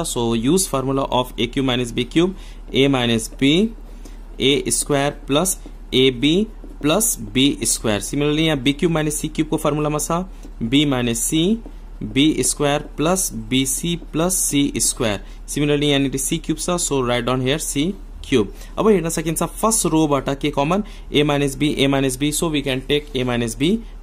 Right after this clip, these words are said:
common। यहाँनिर लेख्ने, so A माइनस B कमन आयो। त्यसपछि सेकेन्ड रोमा हेर्न सकिन्छ, यहाँ B माइनस C, B माइनस C छ, so we can take B minus C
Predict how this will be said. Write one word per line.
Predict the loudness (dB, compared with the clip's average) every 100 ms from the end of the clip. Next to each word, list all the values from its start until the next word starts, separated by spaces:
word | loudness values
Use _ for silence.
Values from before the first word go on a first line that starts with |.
| -2
common। | 0 0 -2 -6 -12 0
यहाँनिर | 2 2 2
लेख्ने, | 0 0 -4 -4 -10 -16 -16 -16 -16 -16 -16 -16 -16 -16 -14 -12
so | -4 -2 -4 -12 -6 2
A | 2 2
माइनस | 0 -2 0 0 -2
B | 0 0 2
कमन | 0 0 -2
आयो। | -4 -8 -12 -12 -4
त्यसपछि | 2 2 2
सेकेन्ड | 0 2 2 2
रोमा | 2 2
हेर्न | 0 -2
सकिन्छ, | -2 -2 0
यहाँ | 0 2
B | 2
माइनस | 2 2 0 -2
C, |
B | 0 0
माइनस | 2 0 -2 -2
C |
छ, | 0 -2 -4 -12 -6
so | 0 2
we | 2
can | 0 0 2
take | 2 0 -2
B | 0
minus | 2 0 0 -2
C | -2 -2